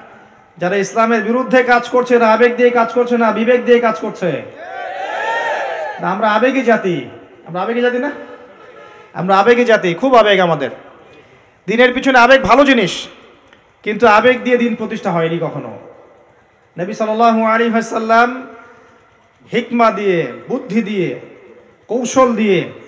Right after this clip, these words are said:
ধীরে ধীরে বেসিক ঠিক করে আস্তে আস্তে, আস্তে আস্তে ইসলামকে এগিয়ে নিয়ে গেছেন।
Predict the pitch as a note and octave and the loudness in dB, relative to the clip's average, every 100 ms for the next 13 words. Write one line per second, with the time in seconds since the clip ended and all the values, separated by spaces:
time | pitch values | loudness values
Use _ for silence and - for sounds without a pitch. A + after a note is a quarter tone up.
0 | - - E3 A#3+ B3 A3+ G#3+ F3 B2 - | -20 -12 -6 -2 0 2 0 -2 -4 -14
1 | - - - D#3 G#3 B3 A#3+ A#3+ A#3+ A3+ | -20 -20 -18 -10 -6 -6 -6 -4 -4 -4
2 | G#3+ G#3+ G#3 A#3 A3 - A3 G#3+ A3 G#3 | -2 -2 -2 -2 -2 0 -2 -2 -4 -4
3 | G#3 F#3+ G3+ F#3+ F#3+ F3+ F#3+ F3+ E3 D3+ | -4 -4 -4 -2 -4 -2 -4 -2 -2 -4
4 | D#3 | -6